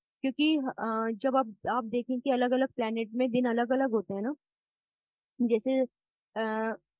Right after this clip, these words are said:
कहा जाता है कि जमीन की जो शुरुआत थी वो किसी हादसे से हुई, जो कि किसी हाद-, हालांकि नहीं हुई थी। हर प्लैनेट के दिन अलग-अलग होते हैं। जैसे मरकरी का डिस्टेंस अगर आप सूरज से लें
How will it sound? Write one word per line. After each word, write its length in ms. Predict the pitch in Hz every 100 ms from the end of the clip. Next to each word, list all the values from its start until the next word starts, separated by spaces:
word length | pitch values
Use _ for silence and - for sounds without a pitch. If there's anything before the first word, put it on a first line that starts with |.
| _ _ _ _ _ _ -
कहा 340 | 226 254 233 233
जाता 300 | 247 226 240
है 80 |
कि 140 | 233 262
जमीन 380 | 233 233 233 233
की 120 | 247
जो 100 | 247
शुरुआत 400 | 254 226 220 226
थी 160 | 254
वो 80 | 247
किसी 260 | 247 240 262
हादसे 540 | 208 208 202 214 247
से 120 | 220
हुई, 300 | 226 202 190 185 _
जो 200 | 196 220
कि 120 | 220
किसी 160 | 240 254
हाद-, 380 | 220 208 208 202
हालांकि 360 | 208 208 208
नहीं 200 | 254 214
हुई 180 | 208 190
थी। 180 | 180 202 _ _ _ -
हर 120 | 262
प्लैनेट 480 | - 269 233 233 220
के 160 | - 254
दिन 220 | 233 247 -
अलग-अलग 440 | 226 220 226 220
होते 260 | 196 196 208
हैं। 100 | 196 _ _ -
जैसे 200 | 233 247
मरकरी 420 | 254 233 226 240 233
का 120 | 247
डिस्टेंस 460 | 233 214 240 240 233
अगर 180 | 233 226
आप 160 | 233
सूरज 320 | - 233 220 214
से 200 | - 240
लें 260 | 220 214